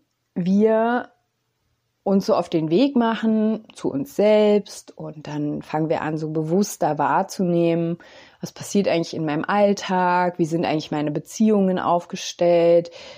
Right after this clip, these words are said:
wie ist eigentlich mein Berufsleben, mein Arbeitsleben, wie ist eigentlich die Beziehung zu meinen Kindern, zu meinen Eltern, zum,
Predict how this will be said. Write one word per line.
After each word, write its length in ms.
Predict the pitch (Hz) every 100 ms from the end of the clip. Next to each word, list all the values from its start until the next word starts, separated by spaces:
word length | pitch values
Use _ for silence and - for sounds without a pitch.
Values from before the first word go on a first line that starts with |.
| -
wie 120 | 214
ist 100 | 240
eigentlich 360 | 180 214 208 -
mein 260 | 185 180
Berufsleben, 760 | 170 160 202 262 - 208 208 208
mein 180 | 175 165
Arbeitsleben, 1160 | - 180 190 190 190 - 180 185 180 180 185 185 - - -
wie 80 |
ist 120 | 190 175
eigentlich 320 | 180 180 -
die 80 | 185
Beziehung 440 | 175 - 190 180
zu 140 | 170
meinen 240 | 170 160 156
Kindern, 560 | - 226 208 196 185
zu 140 | 185 175
meinen 160 | 170
Eltern, 680 | 170 190 190 196 180 175 175
zum, 280 | 170 165 160